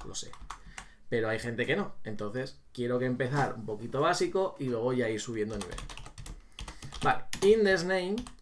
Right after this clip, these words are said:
si es distinto de menos uno, porque el index, el find index te devuelve el índice.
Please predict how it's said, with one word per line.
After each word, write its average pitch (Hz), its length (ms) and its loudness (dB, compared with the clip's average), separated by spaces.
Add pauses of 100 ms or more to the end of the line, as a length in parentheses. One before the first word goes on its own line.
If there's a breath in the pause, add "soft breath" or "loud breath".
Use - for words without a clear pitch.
si - 220 4
es 165 180 4
distinto 143 540 0
de 110 100 0
menos 107 280 -4
uno, 156 220 2
porque 117 220 0
el 117 80 2
index, 160 460 2
el 123 280 0
find 160 260 0
index 170 400 0 (160)
te 131 120 0
devuelve 127 320 2
el 131 80 2
índice. 165 460 -4